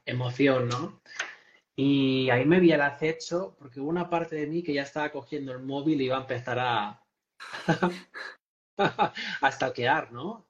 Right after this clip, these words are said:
A ver si esa persona sigue viva. Y dije, "No".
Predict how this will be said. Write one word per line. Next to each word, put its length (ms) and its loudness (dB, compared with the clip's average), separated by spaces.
A 140 -12
ver 180 -2
si 140 -12
esa 180 -10
persona 320 -10
sigue 280 -10
viva. 340 6
Y 120 2
dije, 680 -4
"No". 420 -8